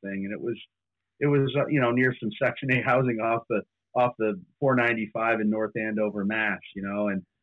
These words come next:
and, um, and I met Marjorie, and I saw where Doc was born, and I happened to live, like, two towns over, and so I just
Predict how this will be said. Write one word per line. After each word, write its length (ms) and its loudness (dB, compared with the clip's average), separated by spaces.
and, 240 0
um, 420 -2
and 160 0
I 100 2
met 360 2
Marjorie, 520 -2
and 100 -2
I 100 -2
saw 300 2
where 440 -2
Doc 300 0
was 120 -6
born, 440 -2
and 160 -2
I 140 2
happened 240 -2
to 60 -2
live, 320 2
like, 220 -6
two 200 -6
towns 320 0
over, 400 0
and 220 -8
so 100 -2
I 80 0
just 220 -8